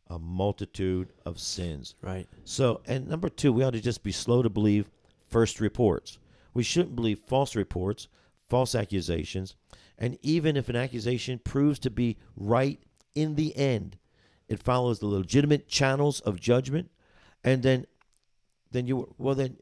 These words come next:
Speaker 1: you are justified in saying, "Well, I didn't believe it," because a man is innocent until proven guilty.
Speaker 2: Yes.
Speaker 1: Not the other way around.
Speaker 2: That's good.
Speaker 1: Always give people the benefit of the doubt.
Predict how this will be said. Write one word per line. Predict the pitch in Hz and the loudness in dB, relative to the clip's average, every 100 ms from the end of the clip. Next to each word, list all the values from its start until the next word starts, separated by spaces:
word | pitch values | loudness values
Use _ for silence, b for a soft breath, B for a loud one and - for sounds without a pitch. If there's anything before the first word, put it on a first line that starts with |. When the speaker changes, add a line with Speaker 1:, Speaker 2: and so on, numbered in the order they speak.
| - | -6
Speaker 1:
you | 117 196 - | -2 -2 0
are | 120 110 | -2 -2
justified | - 165 - 131 107 110 | 0 0 0 -2 0 0
in | 107 | -2
saying, | - 104 92 b b b | -2 -2 -4 b b b
"Well, | - - | -4 0
I | 131 | 2
didn't | 139 127 113 | 2 -2 0
believe | 131 175 | 2 2
it," | 107 | 0
because | 110 127 | 0 2
a | 113 | 2
man | 123 143 180 202 190 | 0 -4 -2 -4 -4
is | 139 120 - - | -4 -4 -8 -10
innocent | 196 214 175 - 107 101 b b b | -6 -2 -2 0 -2 -2 b b b
until | 117 107 120 | -8 -2 -2
proven | - - 120 123 110 127 - - | -2 2 4 4 2 -6 -12 -6
guilty. | 165 190 - 98 - | -4 -2 -2 -4 -2
Speaker 2:
Yes. | 101 98 - - _ | -2 -4 -8 -16 _
Speaker 1:
Not | 107 110 - | -4 -4 -4
the | 104 | -8
other | - 98 95 | -6 -6 -6
way | 92 90 - - | -4 -6 -8 -10
around. | 85 82 78 52 - _ _ _ _ _ _ _ _ b b b b | -10 -10 -12 -14 -18 _ _ _ _ _ _ _ _ b b b b
Speaker 2:
That's | 98 - | -8 -4
good. | 104 101 - B B B _ _ _ _ _ _ B B B | -2 -2 -4 B B B _ _ _ _ _ _ B B B
Speaker 1:
Always | 127 143 139 - | 6 8 6 2
give | 139 139 - | 0 0 0
people | 139 135 113 | -2 0 -2
the | 87 | -2
benefit | 120 123 - 123 | -2 -2 -2 -2
of | 123 | 0
the | 123 | -2
doubt. | 123 127 - | -2 -4 -8